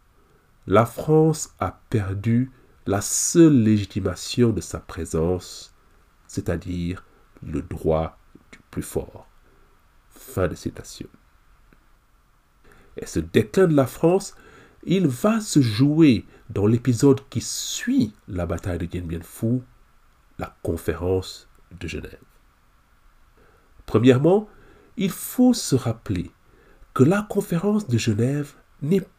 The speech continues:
pas convoquée à cause de la défaite française. D'ailleurs, ailleurs au Vietnam, les combats continuent pendant la conférence. Non, Genève, si vous vous rappelez, a été décidée à Berlin en février.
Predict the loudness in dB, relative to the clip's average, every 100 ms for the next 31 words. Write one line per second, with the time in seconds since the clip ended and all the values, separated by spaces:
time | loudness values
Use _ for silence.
0 | _ -2 -2 -2 2 4 4 -2 -2 2
1 | 2 -2 _ _ _ _ -6 -6 4 8
2 | 10 8 4 -2 -2 -4 -6 -8 -12 -10
3 | -12 -12 -18 -20 _ _ _ _ _ _
4 | _ _ _ _ _ _ -14 -8 0 6
5 | 8 8 2 -14 -20 -20 _ -6 0 4
6 | 4 4 -4 -10 0 2 4 2 -6 -20
7 | _ -6 -6 -2 -2 2 4 4 2 0
8 | 0 -2 0 0 -2 -4 -4 -2 -4 -6
9 | -10 -8 -10 -16 -20 -20 _ _ _ _
10 | _ _ 0 4 4 2 -14 -20 _ 4
11 | 6 6 4 0 -6 -6 -2 0 0 0
12 | 0 0 0 2 2 2 -2 0 2 4
13 | 2 0 2 2 0 _ 0 0 8 8
14 | 8 4 2 -2 -10 -4 0 2 0 -6
15 | -6